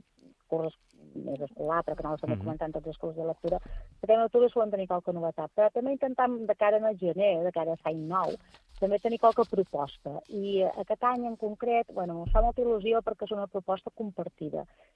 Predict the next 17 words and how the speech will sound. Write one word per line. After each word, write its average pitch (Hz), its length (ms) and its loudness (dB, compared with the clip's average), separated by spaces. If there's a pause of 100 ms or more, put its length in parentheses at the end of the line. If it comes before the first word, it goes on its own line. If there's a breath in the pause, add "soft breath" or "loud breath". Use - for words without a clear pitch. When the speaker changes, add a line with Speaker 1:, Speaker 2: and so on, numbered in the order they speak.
(160)
Speaker 1:
I 208 240 2
és 208 160 4
que 233 100 2
neix 226 200 2
el 247 140 4
Club 208 240 0
de 233 220 6
Novel·la 185 320 2
Històrica 202 720 0
de 202 140 2
forma 220 260 -2
conjunta 240 480 -2
amb 311 120 0
el 190 160 -2
Museu 156 320 -2
de 147 100 -2
Menorca. 143 560 -8